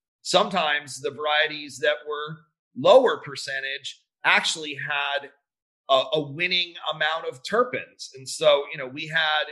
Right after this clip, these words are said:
in our two thousand nineteen competition, someone actually had five percent terpenes in their cannabis,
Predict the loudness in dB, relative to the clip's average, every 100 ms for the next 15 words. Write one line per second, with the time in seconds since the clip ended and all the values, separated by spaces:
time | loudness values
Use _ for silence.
0 | -12 -16 -10 -8 -6 -8 -14 _ _ -10
1 | -2 2 2 2 -4 -2 -2 -4 -14 -16
2 | -10 -10 -10 -6 -4 -4 -8 -14 _ _
3 | _ _ -2 0 0 2 2 0 -2 -6
4 | -8 -10 -14 -20 _ _ _ _ _ -4
5 | 2 2 0 -8 _ -2 2 2 0 -4
6 | -14 -14 -10 -6 -6 -8 -14 -20 _ _
7 | _ _ _ 6 6 6 0 -6 -12 -14
8 | -12 -8 -6 -6 -6 -4 -6 -6 -10